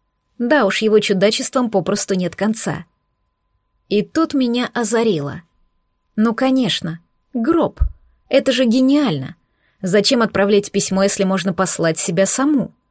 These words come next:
А чем я, собственно, рискую? Разве что перемещение будет не слишком комфортным и, быть может, немного болезненным. Однако меня обнадеживало, что знак стрижа не поблек.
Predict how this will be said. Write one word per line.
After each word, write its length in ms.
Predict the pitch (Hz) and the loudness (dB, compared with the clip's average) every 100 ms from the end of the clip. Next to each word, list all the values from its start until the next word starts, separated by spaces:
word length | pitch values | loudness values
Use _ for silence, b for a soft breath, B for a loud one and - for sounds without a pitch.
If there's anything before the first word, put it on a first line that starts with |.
| _ _ _ _ _ | _ _ _ _ _
А 120 | - | 0
чем 180 | 196 349 | 0 0
я, 100 | 392 | 0
собственно, 480 | 349 339 - 302 294 | -2 -2 -4 -2 0
рискую? 560 | 285 - - 160 - - B B B | 0 -2 -2 -4 -6 -14 B B B
Разве 300 | - 214 196 | 0 2 2
что 160 | 202 208 | 0 0
перемещение 560 | 196 196 196 - 349 202 | 0 0 2 0 0 2
будет 220 | 190 185 | 0 0
не 100 | 196 | -2
слишком 400 | - 190 - 196 | -2 -2 -2 -2
комфортным 720 | 196 220 - 320 - 170 147 B B | 0 -2 0 0 0 -4 -4 B B
и, 80 | 196 | 0
быть 180 | 214 220 | 2 2
может, 300 | 277 262 233 | 0 0 0
немного 320 | 226 226 214 | 2 2 2
болезненным. 800 | 208 247 196 156 165 160 151 - _ _ _ _ - | 0 2 0 -2 -6 -6 -10 -14 _ _ _ _ -2
Однако 400 | 202 240 240 220 | 0 0 0 0
меня 200 | 214 196 | 2 0
обнадеживало, 640 | 190 202 302 226 175 170 | 0 0 0 0 0 -2
что 200 | - 202 | -2 -2
знак 260 | 185 220 220 | 0 0 -2
стрижа 680 | - 208 196 208 214 208 - | 0 2 2 2 2 0 0
не 140 | 220 | 0
поблек. 600 | 254 233 180 - - - | 0 0 0 -2 -10 -20